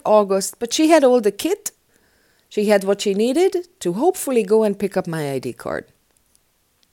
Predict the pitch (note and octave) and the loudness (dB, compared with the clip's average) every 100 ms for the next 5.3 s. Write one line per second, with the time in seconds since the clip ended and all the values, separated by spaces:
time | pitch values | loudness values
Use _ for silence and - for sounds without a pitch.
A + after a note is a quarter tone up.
0 | _ _ _ _ _ _ _ _ _ _ | _ _ _ _ _ _ _ _ _ _
1 | _ _ _ _ _ _ _ _ - D4 | _ _ _ _ _ _ _ _ -8 2
2 | D4 C4 G#3 G3+ F#3+ F#3+ G#3 G#3 F3+ E3+ | 2 2 -2 0 0 0 -2 -4 -6 -6
3 | F3+ - F3 F3 F3+ E3 E3 D#3 D#3 D#3 | -8 -6 -2 -2 -2 -4 -6 -4 -2 -2
4 | D#3 - D#3+ D#3 D#3 D3 C#3+ D3 C#3 C#3 | -4 -8 -10 -6 -4 -4 -4 -4 -4 -2
5 | C3+ C3+ C#3+ | -2 -4 -8